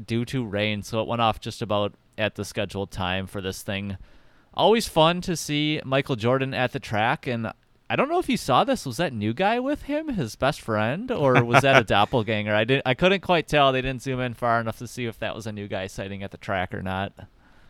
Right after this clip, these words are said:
Speaker 2: Yeah, th-, I could not tell who it was either,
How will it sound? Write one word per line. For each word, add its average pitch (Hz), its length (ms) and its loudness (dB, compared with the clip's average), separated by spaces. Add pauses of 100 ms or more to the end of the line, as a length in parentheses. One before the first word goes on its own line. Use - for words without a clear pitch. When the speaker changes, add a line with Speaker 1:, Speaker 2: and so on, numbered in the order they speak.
(420)
Speaker 2:
Yeah, 104 320 0
th-, 101 80 -4
I 110 200 2
could 110 200 0
not 113 220 2
tell 104 260 4
who 101 240 0
it 78 60 -4
was 98 280 0
either, 110 380 8